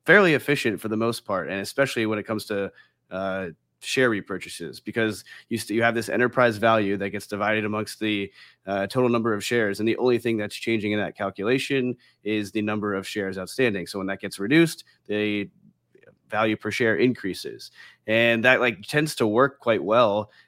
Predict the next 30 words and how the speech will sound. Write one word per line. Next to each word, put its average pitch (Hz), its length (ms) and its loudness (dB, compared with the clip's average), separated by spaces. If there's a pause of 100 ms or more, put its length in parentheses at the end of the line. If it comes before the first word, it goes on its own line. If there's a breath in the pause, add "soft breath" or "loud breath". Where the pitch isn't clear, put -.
(100)
as 101 180 -4
this, 107 180 -6
like, 101 140 -2
more 107 160 -2
tax 110 420 -2
efficient, - 460 -6 (120)
uh, 85 500 -4 (520)
distribution 110 680 -2
of 95 320 -2
excess 101 420 -6
revenue 98 500 0
to 95 520 -6
shareholders, 113 720 2
because 110 600 2 (460 loud breath)
dividends 135 380 6
count 113 220 2
as 107 80 0
income 104 380 -2
and 98 240 -4
share 104 240 -2
repurchases 98 500 -8
do 95 140 -6
not. 98 260 0
It's - 80 -12
just - 160 -10
capital 101 340 -4
gains. 139 500 -2 (500 loud breath)
Um, 107 360 0
but 120 140 2
in 110 380 0